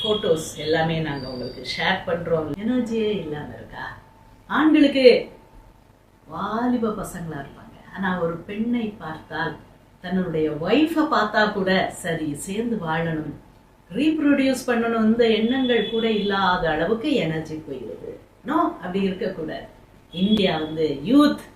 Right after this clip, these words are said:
பாப்புலேஷன் நிறைய இருக்கக்கூடிய ஒரு கண்ட்ரி. So, உங்களுக்கு எல்லா விதமான எனர்ஜி, மோட்டிவேஷன், டோபமைன், கோல் சீக்கிங் ஆட்டிடியூட்.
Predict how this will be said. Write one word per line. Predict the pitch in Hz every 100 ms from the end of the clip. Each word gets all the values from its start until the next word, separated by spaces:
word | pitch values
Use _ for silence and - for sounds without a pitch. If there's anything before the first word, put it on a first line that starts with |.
| -
பாப்புலேஷன் | 175 175 175 160 143 135
நிறைய | 139 131 156 -
இருக்கக்கூடிய | - - 123 120 - 117 110
ஒரு | 104 -
கண்ட்ரி. | 147 175 185 208 196 - - - -
So, | - - 170 165 - -
உங்களுக்கு | 147 131 - -
எல்லா | 139 165 190 180
விதமான | 151 143 135 123 131 -
எனர்ஜி, | 170 233 202 190 147 139
மோட்டிவேஷன், | 202 226 226 214 - 165 147
டோபமைன், | 160 - 269 262 277 233 - - - - - - 147
கோல் | 202 277 302 -
சீக்கிங் | 285 277 285 262
ஆட்டிடியூட். | 247 277 302 311 302 311 202